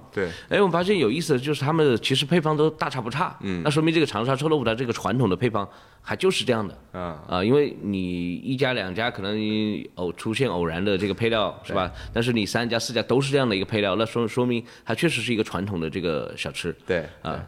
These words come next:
Speaker 2: 然后它传统的配方当中，我们就去发现它，呃，最，就是所有产生共性的这种，呃，配料。
Speaker 1: 嗯。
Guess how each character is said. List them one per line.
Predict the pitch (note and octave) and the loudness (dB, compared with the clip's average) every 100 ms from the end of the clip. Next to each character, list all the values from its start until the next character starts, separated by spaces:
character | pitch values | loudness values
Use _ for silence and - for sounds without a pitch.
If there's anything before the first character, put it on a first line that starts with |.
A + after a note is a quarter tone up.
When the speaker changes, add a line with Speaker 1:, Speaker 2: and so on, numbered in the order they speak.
| - | -6
Speaker 2:
然 | F#2 | -4
后 | G#2 A#2 | 0 2
它 | G#2+ | 0
传 | G#2+ G#2 | -2 -2
统 | A2+ | 0
的 | G#2 | 0
配 | G#2 | 0
方 | A2 G#2 | 0 0
当 | G#2 | 0
中， | G2+ | 0
我 | F#2+ | 0
们 | D#2+ | 2
就 | G#2 | 0
去 | G2+ G#2+ | 0 -2
发 | F#2 G2 | -2 -4
现 | A2+ | -4
它， | G2+ G2+ F#2 - - - | -6 -4 -6 -10 -20 -6
呃， | D#2+ | -4
最， | D#2 C3 A#2+ F#2+ B1+ - - | 0 2 4 2 0 -8 -6
就 | A#2 | -2
是 | B2 | 0
所 | G#2 A#2 D3 | 0 4 4
有 | C#3 | 4
产 | - G2 F2+ | 0 -6 -6
生 | A#2+ | -4
共 | A#2+ G#3+ F#3+ | 0 2 2
性 | - D#3 B2+ | 2 2 2
的 | F2 - - _ - | 0 -2 -10 _ -8
这 | A#2 | -4
种， | G2 F2 D#2 A1 - - _ - | 0 0 -2 -6 -12 -20 _ -6
呃， | E2+ | -4
配 | - C3+ | 0 2
料。 | D3+ C#3+ - - | 2 0 -4 -10
Speaker 1:
嗯。 | F#2 | -10